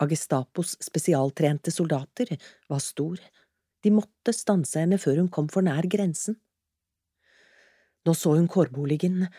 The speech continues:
og begynte å rope. «Jan! Jan!»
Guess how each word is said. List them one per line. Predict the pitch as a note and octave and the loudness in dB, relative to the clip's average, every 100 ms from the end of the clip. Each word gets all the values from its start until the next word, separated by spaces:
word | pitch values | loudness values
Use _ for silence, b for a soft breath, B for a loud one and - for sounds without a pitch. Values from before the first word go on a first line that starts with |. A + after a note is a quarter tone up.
| b b | b b
og | F3 | 4
begynte | F#3 D3+ - | 6 4 2
å | G3 | 0
rope. | D#3 - G3 - _ _ _ _ _ _ - | 0 -6 -8 -8 _ _ _ _ _ _ 0
«Jan! | A3 D4 - b b b b b _ _ _ - | 2 2 0 b b b b b _ _ _ 4
Jan!» | A#3 D#4+ C#4 | 8 8 6